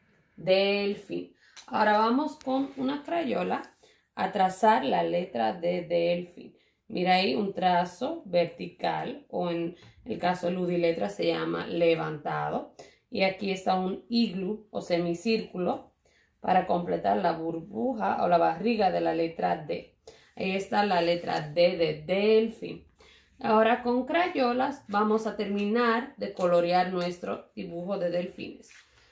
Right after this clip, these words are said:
Podemos dibujar las burbujas aquí de aire de los delfines. Ponerle unas burbujas de aire.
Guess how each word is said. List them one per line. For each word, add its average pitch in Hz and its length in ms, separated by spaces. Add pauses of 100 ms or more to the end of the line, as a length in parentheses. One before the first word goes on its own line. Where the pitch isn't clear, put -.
(160)
Podemos 233 520
dibujar 196 440
las 175 340
burbujas 190 640
aquí 196 240
de 165 180
aire 160 360
de 240 100
los 254 160
delfines. 311 540 (1120)
Ponerle 180 400
unas 165 320
burbujas 165 560
de 165 160
aire. 160 540